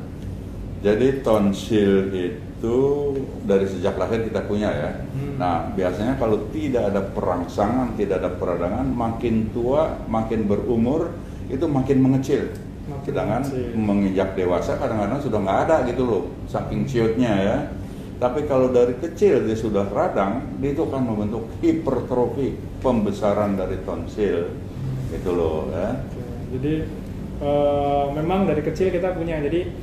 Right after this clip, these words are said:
Speaker 2: dari kecil pun kita sudah bisa terinfeksi
Speaker 1: Betul.
Speaker 2: memang ya, Dok, ya.
Speaker 1: Betul.
Speaker 2: Oh, benar sekali. Nah, Dok, ini ada lanjutan pertanyaan dari video yang tadi, Dok. Jadi, eh, pertanyaannya begini, Dok, sebentar. Nah, Dok, kalau solusinya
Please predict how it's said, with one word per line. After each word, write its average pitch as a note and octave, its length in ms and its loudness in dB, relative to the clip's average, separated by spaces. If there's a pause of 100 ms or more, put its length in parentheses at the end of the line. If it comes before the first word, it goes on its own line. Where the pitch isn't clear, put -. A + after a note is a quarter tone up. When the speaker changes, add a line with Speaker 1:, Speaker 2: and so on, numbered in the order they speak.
(420)
Speaker 2:
dari D#3 160 4
kecil E3 320 0
pun G#3+ 80 2
kita F#3+ 160 2
sudah E3 240 0
bisa D3 160 -2
terinfeksi C3 500 -2
Speaker 1:
Betul. G2 220 4
Speaker 2:
memang F#2 180 4
ya, D3 140 2
Dok, C#3+ 160 -2
ya. C#3 240 0
Speaker 1:
Betul. C3 160 -2
Speaker 2:
Oh, A#2 160 -4
benar A#2 240 -8
sekali. A2+ 340 -6 (540)
Nah, C#3 60 0
Dok, E3 160 -2 (100)
ini A3+ 80 4
ada A3 220 0
lanjutan E3+ 400 0
pertanyaan F#3 420 -2
dari E3+ 240 4
video D#3+ 320 -2
yang D#3 80 -2
tadi, D#3+ 160 -2
Dok. C#3 160 -4 (800)
Jadi, G3+ 260 4 (220)
eh, F#3 640 2
pertanyaannya F#3+ 560 0
begini, E3 180 0
Dok, C#3 140 -4
sebentar. - 280 -8 (4000)
Nah, C#3+ 140 0
Dok, E3+ 180 6
kalau G3+ 240 4
solusinya A3 800 2